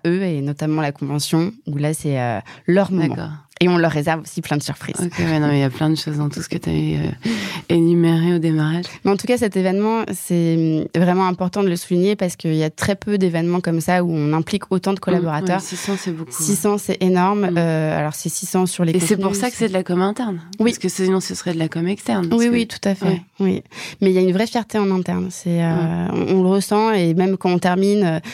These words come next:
Speaker 1: enfin, il y a un engouement des collaborateurs qui est très, très fort sur cet événement.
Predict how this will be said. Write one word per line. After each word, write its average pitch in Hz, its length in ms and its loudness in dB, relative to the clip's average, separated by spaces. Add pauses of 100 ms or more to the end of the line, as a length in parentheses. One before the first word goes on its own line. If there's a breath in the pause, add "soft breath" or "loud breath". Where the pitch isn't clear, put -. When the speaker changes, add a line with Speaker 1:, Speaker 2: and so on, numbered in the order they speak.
(260 loud breath)
Speaker 1:
enfin, 175 160 0
il 170 60 2
y 170 40 4
a 160 40 4
un 160 160 2
engouement 190 460 2
des 175 100 2
collaborateurs 170 600 -2
qui - 100 -8
est - 60 -14
très, - 180 -4
très 175 160 -6
fort 175 220 -6
sur - 100 -18
cet 170 220 -12
événement. 170 220 -8